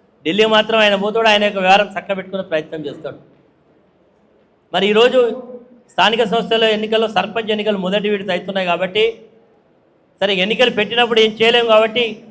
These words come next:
మరి ఈరోజు బలహీన వర్గాలను నిజంగా మోసం చేసినటువంటి ప్రభుత్వం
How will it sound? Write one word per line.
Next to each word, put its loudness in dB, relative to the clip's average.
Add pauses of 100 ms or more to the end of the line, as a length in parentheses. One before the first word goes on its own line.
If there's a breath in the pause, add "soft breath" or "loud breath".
(540)
మరి 2
ఈరోజు 0
బలహీన 4
వర్గాలను 0 (220)
నిజంగా 0
మోసం -4
చేసినటువంటి -6 (520)
ప్రభుత్వం 0